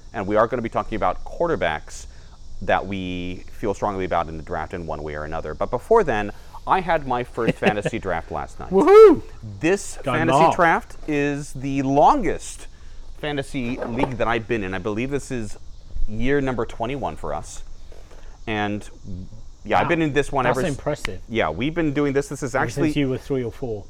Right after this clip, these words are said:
Speaker 1: But since I was three or four,
Speaker 2: <laughs>
Speaker 1: exactly, exactly. Not my freshman year in college, anyway.
Speaker 2: Right.
Speaker 1: This is a league where a bunch of people who play games with me from back in the day, we just kept up doing fantasy football. This is an eight-team league, and while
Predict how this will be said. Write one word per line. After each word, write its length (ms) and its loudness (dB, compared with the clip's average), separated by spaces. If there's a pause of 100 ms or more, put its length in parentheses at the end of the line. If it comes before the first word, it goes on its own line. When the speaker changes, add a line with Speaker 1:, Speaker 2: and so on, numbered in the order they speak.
(360)
Speaker 1:
But 100 -2
since 220 2
I 100 8
was 320 8
three 100 8
or 80 8
four, 200 4
Speaker 2:
<laughs> 60 -2
Speaker 1:
exactly, 400 2
exactly. 520 -6 (380)
Not 280 6
my 120 4
freshman 400 -2
year 120 -4
in 80 -8
college, 360 -8
anyway. 180 -4
Speaker 2:
Right. 80 -8 (160)
Speaker 1:
This 180 -2
is 100 -8
a 60 0
league 300 0
where 220 0
a 40 2
bunch 300 -4
of 340 -4 (140)
people 220 -4
who 120 -4
play 200 -2
games 260 -6
with 160 -8
me 280 -6
from 260 -8
back 240 -6
in 60 -10
the 80 -8
day, 180 -6
we 140 -8
just 280 -8
kept 220 -8
up 140 -8 (600)
doing 240 -6
fantasy 360 -10
football. 440 -10 (800)
This 180 -4
is 100 -8
an 100 -2
eight-team 420 -4
league, 240 -4 (760)
and 380 -2 (140)
while 720 6